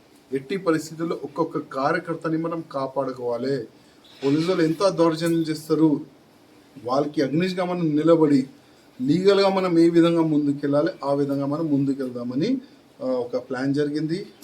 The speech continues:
అదే సందర్భంలో ఈటెల గారు ఇవాళ వచ్చినారు, కార్యకర్తలతో మాట్లాడినారు. కార్పొరేటర్ గారు, ఆ, హస్బెండ్ కృష్ణ గారు, వాళ్ళందరూ ఫ్యామిలీ మెంబర్స్ కూడా వాళ్ళు మాట్లాడినారు. పార్టీ కార్యకర్తలకి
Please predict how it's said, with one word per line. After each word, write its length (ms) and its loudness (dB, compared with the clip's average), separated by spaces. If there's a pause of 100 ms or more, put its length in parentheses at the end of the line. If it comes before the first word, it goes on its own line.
అదే 200 0
సందర్భంలో 680 -2
ఈటెల 300 -4
గారు 240 -2
ఇవాళ 260 -6
వచ్చినారు, 600 -4 (460)
కార్యకర్తలతో 800 -2
మాట్లాడినారు. 840 0
కార్పొరేటర్ 460 -2
గారు, 440 0 (400)
ఆ, 200 -8
హస్బెండ్ 420 -2
కృష్ణ 240 -6
గారు, 280 -2
వాళ్ళందరూ 800 0 (300)
ఫ్యామిలీ 300 0
మెంబర్స్ 460 -2
కూడా 400 0
వాళ్ళు 300 0
మాట్లాడినారు. 600 -4 (560)
పార్టీ 520 -4 (340)
కార్యకర్తలకి 1000 -2